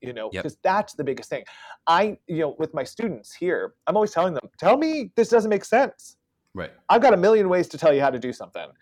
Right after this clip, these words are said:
Speaker 2: Yes.
Speaker 1: And,
Speaker 2: If you're not
Speaker 1: um,
Speaker 2: getting it, then help me. Help me
Speaker 1: Yeah.
Speaker 2: help you. Yeah.
Speaker 1: Yes, and learn agency, because when you're in a room and it's the day to present for the producers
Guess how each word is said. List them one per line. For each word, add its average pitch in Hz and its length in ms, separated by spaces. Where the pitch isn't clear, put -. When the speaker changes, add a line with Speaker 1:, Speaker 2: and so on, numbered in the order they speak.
Speaker 2:
Yes. 98 160
Speaker 1:
And, 160 380
Speaker 2:
If - 40
you're 151 100
not 147 100
Speaker 1:
um, 143 80
Speaker 2:
getting 143 140
it, - 120
then 107 160
help 104 260
me. 71 140
Help 104 160
me 143 80
Speaker 1:
Yeah. - 240
Speaker 2:
help 113 180
you. 147 240
Yeah. 92 160
Speaker 1:
Yes, 208 240
and 160 140
learn 190 460
agency, 135 920
because 151 360
when 165 140
you're 165 180
in 170 200
a 165 120
room 151 640
and 147 380
it's 147 200
the 156 140
day 151 260
to 151 80
present 147 460
for 147 100
the 127 100
producers 131 920